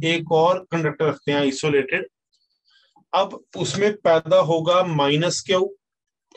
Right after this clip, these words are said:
और उस case में ये plus भी चल के इधर को आ जाएंगे, आपको पता है वो, और बाहर पैदा होगा प्लस क्यू। तो क्यू,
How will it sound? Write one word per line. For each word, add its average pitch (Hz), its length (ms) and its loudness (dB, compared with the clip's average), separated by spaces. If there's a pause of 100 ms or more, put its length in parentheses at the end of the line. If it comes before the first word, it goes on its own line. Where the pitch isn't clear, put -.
(300)
और 170 180 4
उस 185 160 -4
case 175 260 -2
में 185 120 -2
ये 185 100 0
plus 165 460 -2 (420)
भी 156 220 -4
चल 156 240 0
के 165 140 0
इधर 160 180 2
को 170 120 0
आ 160 100 6
जाएंगे, 165 420 0 (1080)
आपको 131 220 -4
पता 151 240 0
है 156 80 4
वो, 156 220 -4 (320)
और 147 120 0
बाहर 143 360 0
पैदा 175 240 2
होगा 170 300 2
प्लस 147 420 -2
क्यू। 139 260 0 (1700)
तो 143 80 -2
क्यू, 170 520 -2